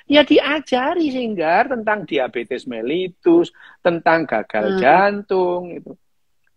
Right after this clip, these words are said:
Speaker 1: Tetapi sejak aku lulus di tahun delapan puluh tujuh, delapan puluh delapan sampai sekarang itu loh, aku nggak belajar lagi tentang itu semua gitu. Jadi aku nggak update mengenai yang namanya jantung, namanya penyakit dalam gitu.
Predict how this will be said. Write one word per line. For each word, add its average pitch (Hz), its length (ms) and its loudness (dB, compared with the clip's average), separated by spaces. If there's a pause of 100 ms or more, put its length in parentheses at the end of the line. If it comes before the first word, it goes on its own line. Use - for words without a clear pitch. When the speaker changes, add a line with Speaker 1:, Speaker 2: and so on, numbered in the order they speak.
Speaker 1:
Tetapi 370 480 -2
sejak 240 360 0
aku 320 160 -4
lulus 349 640 -2
di 320 80 0
tahun 311 240 -2
delapan 262 240 -2
puluh 311 240 -8
tujuh, 285 280 -6
delapan 240 240 0
puluh 262 200 -6
delapan 294 200 -2
sampai - 240 -14
sekarang 330 440 -10
itu 330 120 -4 (120)
loh, - 20 -20 (920)
aku - 240 -6
nggak 190 160 0
belajar 156 320 -2
lagi 208 560 -2
tentang 196 320 -2
itu 202 160 -4
semua 202 560 0
gitu. 123 400 -8 (360)
Jadi 220 320 4
aku 269 240 0
nggak 160 240 0
update 208 480 2
mengenai 175 560 -8 (720)
yang 185 160 -2
namanya 165 400 -6
jantung, 220 560 -2
namanya 170 240 -4
penyakit 170 400 -4
dalam 202 640 0
gitu. - 320 -14